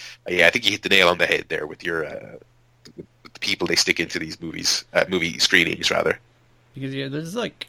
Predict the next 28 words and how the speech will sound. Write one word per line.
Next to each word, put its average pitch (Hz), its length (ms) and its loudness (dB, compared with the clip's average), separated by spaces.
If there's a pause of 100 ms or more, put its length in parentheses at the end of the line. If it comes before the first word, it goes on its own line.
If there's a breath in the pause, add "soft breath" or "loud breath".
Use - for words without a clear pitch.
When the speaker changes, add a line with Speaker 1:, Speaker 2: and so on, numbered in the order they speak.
(100)
Speaker 2:
there's, 226 240 -6
like, 127 180 -6
three 139 240 -2
of 139 60 0
these 147 160 -2
films 143 400 2
that 131 140 2
are 131 160 0
honest 127 320 0
to 131 80 -4
goodness 127 340 -2
fantastic 120 580 -6
films, 123 460 -2
and 156 140 -4
then 202 80 0
there's 196 120 2
a 165 40 2
bunch 185 260 2
of 180 60 -4
them 190 120 2
that 185 80 0
are 190 80 0
just 180 200 -2
a 185 60 0
real 185 200 4
good 190 160 2
time. 214 380 4 (640 loud breath)
Speaker 1:
Yeah. - 240 10